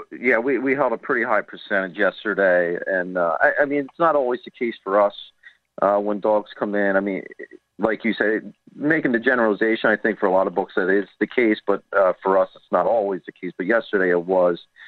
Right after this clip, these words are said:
Uh, we had a lot of public play yesterday with it being the holiday, so, uh, tourists were in, and that was a good thing. So, um, yeah, it got off to a great start with the Packers winning outright, and, uh, you know, I,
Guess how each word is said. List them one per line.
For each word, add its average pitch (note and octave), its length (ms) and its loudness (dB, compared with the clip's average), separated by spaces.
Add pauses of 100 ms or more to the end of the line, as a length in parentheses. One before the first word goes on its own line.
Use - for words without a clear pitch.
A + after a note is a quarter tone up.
(300)
Uh, F#2 200 4
we B2+ 80 0
had A2+ 60 0
a G2 60 0
lot F2+ 180 2
of F2+ 100 -8
public F2 320 -4
play F2+ 280 -2
yesterday F2+ 560 0
with F2 200 -2
it - 160 -4
being F2+ 200 -2
the E2+ 80 2
holiday, F2+ 580 0
so, E2+ 180 -2 (540)
uh, C#2+ 560 -2 (240)
tourists G2 400 0
were F#2 320 2
in, F2 80 0
and F2 100 0
that F2+ 120 4
was F2+ 120 -2
a F#2 60 -2
good F#2 240 -2
thing. F2 340 0
So, - 220 -2 (480)
um, D2+ 420 -2 (300)
yeah, G2 180 0
it G2 100 -4
got B2+ 180 0
off G#2+ 140 -2
to C3 80 -4
a - 20 -4
great G#2 280 -2
start F#2 360 0
with G2 160 -8
the - 60 -8
Packers F#2+ 500 -2
winning F#2+ 260 -6
outright, F#2 540 0 (360)
and, F2 440 -6
uh, D2+ 460 0 (540)
you F#2 120 -2
know, D#2 80 2
I, G2 160 2